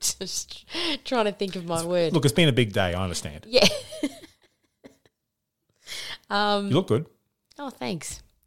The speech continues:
Speaker 1: Um, so you're basically establishing an, your exercise plan, but you're establishing it in a way that not only are you establishing a plan of what you're going to do on those day-, uh, for that training session,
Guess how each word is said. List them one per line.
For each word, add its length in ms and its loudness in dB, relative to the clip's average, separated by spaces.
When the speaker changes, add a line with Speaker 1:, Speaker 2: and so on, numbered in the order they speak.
Speaker 1:
Um, 360 4
so 120 2
you're 120 4
basically 500 6
establishing 640 4
an, 120 -4
your 380 4
exercise 560 2
plan, 520 0
but 80 -6
you're 140 4
establishing 580 2
it 80 -6
in 60 -2
a 80 0
way 280 4
that 200 0
not 260 0
only 340 0
are 40 2
you 200 -2
establishing 600 0
a 40 -4
plan 440 -2
of 320 2
what 340 0
you're 140 2
going 380 0
to 120 -2
do 300 0
on 140 2
those 260 0
day-, 400 2
uh, 400 -4
for 280 2
that 200 2
training 340 0
session, 560 0